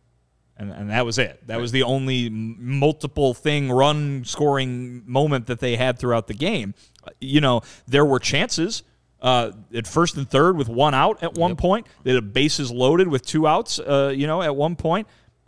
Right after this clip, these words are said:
Speaker 1: Couldn't get it done. And, and you know what I mean? Winning teams get that done. You saw the White Sox do it last year and, and the year before when they were a winning team. Uh, they're not doing it right now, and they're not a winning team. They're under five hundred. That's a,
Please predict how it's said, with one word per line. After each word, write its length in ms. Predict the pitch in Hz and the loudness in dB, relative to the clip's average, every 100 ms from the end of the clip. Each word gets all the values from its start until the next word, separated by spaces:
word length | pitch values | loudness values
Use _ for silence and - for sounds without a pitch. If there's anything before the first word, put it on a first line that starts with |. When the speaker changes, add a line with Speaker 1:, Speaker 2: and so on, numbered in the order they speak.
| _ _ _ _ _ | _ _ _ _ _
Speaker 1:
Couldn't 240 | - 127 143 | -6 -4 -4
get 100 | 147 | -4
it 100 | 135 | 0
done. 280 | 170 123 | 0 0
And, 160 | 95 104 | -4 -6
and 240 | 110 117 | -6 -6
you 80 | 117 | -2
know 100 | 127 | 2
what 80 | 131 | 2
I 40 | 131 | 2
mean? 260 | 135 135 | 0 -4
Winning 340 | 117 147 170 151 | 0 0 0 0
teams 300 | 170 170 139 | -2 -2 -2
get 220 | 147 - | -4 0
that 240 | 135 113 | -2 0
done. 260 | 131 160 113 - - | 0 0 -2 -10 -10
You 100 | 117 | -2
saw 220 | 151 147 | 2 2
the 60 | |
White 240 | 147 160 175 | 4 2 2
Sox 300 | 165 156 139 | 0 -2 -4
do 240 | 123 175 | 2 2
it 120 | 151 | 2
last 360 | 135 139 151 - | 0 0 -2 -2
year 340 | 180 151 151 - _ _ - | 0 0 -2 -6 _ _ -10
and, 200 | 135 139 | -6 -4
and 160 | 135 | -2
the 40 | 135 | 0
year 140 | 147 | 2
before 320 | 143 139 170 | 0 2 2
when 140 | 160 139 | 2 2
they 100 | 143 | 2
were 200 | 147 147 | 2 4
a 60 | |
winning 420 | 143 135 147 151 147 | 2 2 2 0 -4
team. 400 | 196 180 113 107 - _ - | -4 -4 -8 -12 -16 _ 0
Uh, 320 | 120 117 113 | 2 2 0
they're 160 | - 123 | -2 0
not 300 | 135 156 123 | 2 0 2
doing 300 | 147 185 135 | 2 2 -4
it 140 | 135 | -6
right 220 | 127 127 123 | -2 -2 0
now, 320 | 170 156 110 | 0 0 -2
and 280 | 131 120 117 | -4 -2 -2
they're 160 | 123 131 | -2 0
not 240 | 117 131 135 | -2 -2 0
a 80 | |
winning 320 | 135 135 147 147 | 2 2 -2 -4
team. 300 | 196 165 104 | -4 -4 -8
They're 180 | 104 | -8
under 160 | 113 127 | -6 -6
five 220 | 123 139 | -4 -4
hundred. 240 | 135 175 117 | -2 -4 -4
That's 260 | 110 117 | -6 -6
a, 100 | 113 | -6